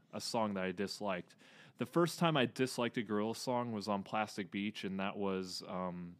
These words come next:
what was it? I gotta find that one now,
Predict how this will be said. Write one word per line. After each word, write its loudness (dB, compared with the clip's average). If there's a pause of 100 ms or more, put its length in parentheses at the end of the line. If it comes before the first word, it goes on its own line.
(760)
what -6
was -8
it? -16 (1200)
I -6
gotta -8
find -8
that -10
one -10
now, -10